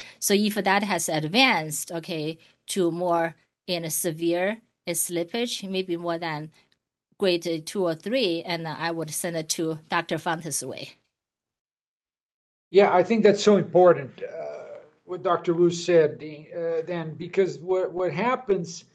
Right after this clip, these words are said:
Speaker 2: is that we see these, these patients, and they're frequently coming in for second opinions or third opinions, and they have, they have structural changes, right? They may have a slippage in their vertebrae, or they may have a curve, and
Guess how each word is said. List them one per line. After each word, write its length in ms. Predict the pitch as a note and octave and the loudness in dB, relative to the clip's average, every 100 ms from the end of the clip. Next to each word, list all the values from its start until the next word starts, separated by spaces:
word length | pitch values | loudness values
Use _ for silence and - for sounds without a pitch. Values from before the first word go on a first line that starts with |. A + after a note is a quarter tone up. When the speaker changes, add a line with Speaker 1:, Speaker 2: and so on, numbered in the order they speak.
| _ _ _ | _ _ _
Speaker 2:
is 60 | |
that 100 | G3+ | 4
we 120 | F#3 | 4
see 240 | F#3+ - C4+ | 2 -4 -2
these, 400 | A#3 G3 E3 - | -2 -2 -6 -10
these 240 | F3 - | -8 -10
patients, 720 | - A3 A#3+ A#3+ - D#3 - | -2 2 4 2 -2 -8 -10
and 100 | F3+ | -6
they're 140 | E3+ F3 | -2 -2
frequently 420 | - A#3 G#3 F#3 | -4 -10 -6 -6
coming 360 | F3+ F#3+ F3+ F3 | -6 -8 -6 -8
in 80 | |
for 160 | F3 D#3 | -8 -10
second 340 | - G3 F#3+ | -4 -4 -6
opinions 320 | E3+ F3+ E3+ C#3+ | -6 -6 -4 -6
or 60 | |
third 240 | C#3 F#3+ F3 | -4 -4 -4
opinions, 520 | F3 F3+ F3 E3+ C#3+ | -4 -8 -8 -8 -10
and 100 | D3+ | -8
they 140 | E3 | -6
have, 360 | D3+ A3 A#3 A3+ _ _ _ _ | -4 -2 -2 -4 _ _ _ _
they 120 | B3 A#3+ | 0 0
have 240 | F#4+ F#4+ | 0 -2
structural 500 | - A3 G3 F3 D3+ | 0 2 2 2 0
changes, 640 | - A#3 A#3+ E3 A#2+ A2 | -2 -6 -4 -4 -6 -6
right? 260 | B2+ D3 E3 | 0 2 2
They 120 | E3 | -2
may 180 | D#3+ F#3+ | -6 -4
have 280 | F3+ F3+ D3 | -2 -2 -2
a 20 | |
slippage 560 | D3 - F3+ F#3 F#3 D#3 | -8 -6 -2 -2 -2 -6
in 80 | D#3+ | -4
their 120 | D3 | -6
vertebrae, 720 | B2 E3 E3 D#3+ E3 E3+ E3 | -2 -2 -2 -4 -4 -2 -2
or 140 | D3+ | 0
they 120 | C3+ C#3+ | 2 0
may 180 | D3+ | -4
have 320 | C#3+ D#3+ D#3 C3 | -4 0 0 -2
a 40 | |
curve, 640 | - - F#3+ F3+ F3+ F3 - _ _ _ _ - | -6 -2 0 2 0 -2 -8 _ _ _ _ -8
and 500 | F3+ E3+ E3+ E3 | -2 -2 -2 -4